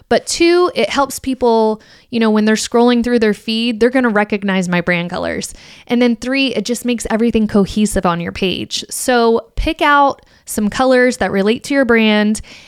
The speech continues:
and then stick to one or two fonts. Now, when it comes to fonts, I do not want you guys using that Scribble font. It's hard to read. People don't like stuff that's hard to read. Same goes with the colors. Stay away from those bright lit colors because it's hard on the eyes.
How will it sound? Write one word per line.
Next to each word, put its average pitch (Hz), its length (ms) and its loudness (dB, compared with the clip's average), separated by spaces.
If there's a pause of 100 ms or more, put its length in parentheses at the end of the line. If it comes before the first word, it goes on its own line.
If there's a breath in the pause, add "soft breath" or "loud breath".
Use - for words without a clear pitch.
and 214 180 0
then 208 140 0
stick 254 460 -2
to - 180 -2
one 220 200 2
or 214 60 4
two 208 200 0
fonts. - 580 -2 (420 loud breath)
Now, 220 140 2
when 254 160 4
it 381 80 -2
comes 349 220 0
to 302 80 0
fonts, 247 440 0 (120)
I 285 440 2 (280)
do 269 240 2
not 294 180 2
want 240 260 0
you 240 60 0
guys 214 320 0
using 208 280 2
that 196 200 -2
Scribble 196 400 0
font. - 340 -4 (240)
It's 247 220 2
hard 285 400 0
to 311 160 2
read. 233 520 2
People 285 240 -4
don't 294 220 2
like 226 220 0
stuff 226 220 -2
that's - 180 -6
hard 202 220 0
to 208 120 -4
read. 196 400 -2
Same 311 260 -4
goes 302 220 0
with 247 120 -4
the 220 60 0
colors. 180 640 0 (380 loud breath)
Stay 349 300 0
away 294 240 4
from 262 200 2
those 220 220 2
bright 214 380 0
lit 220 240 -2
colors 220 480 2
because 220 260 -6
it's 208 140 -4
hard 240 280 0
on 220 100 -2
the - 160 -6
eyes. 185 580 -8